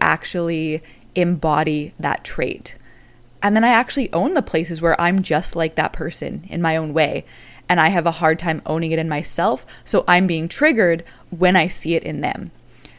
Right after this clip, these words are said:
And that has honestly created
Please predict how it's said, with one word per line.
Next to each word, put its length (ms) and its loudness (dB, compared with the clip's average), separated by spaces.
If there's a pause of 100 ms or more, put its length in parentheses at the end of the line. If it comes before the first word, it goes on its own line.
(240)
And 220 2
that 240 4
has 200 2 (120)
honestly 640 -2
created 540 -2